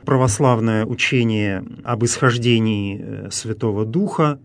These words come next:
«Он исходит от Отца». В этом выражении по-гречески употребляется предлог «эк», «эк ту патрос»,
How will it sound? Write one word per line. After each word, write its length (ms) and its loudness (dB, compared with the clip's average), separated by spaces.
«Он 260 6
исходит 680 2
от 160 0
Отца». 560 0
В 100 4
этом 260 4
выражении 640 4
по-гречески 680 0
употребляется 840 0
предлог 580 -2
«эк», 480 2
«эк 300 2
ту 180 0
патрос», 760 0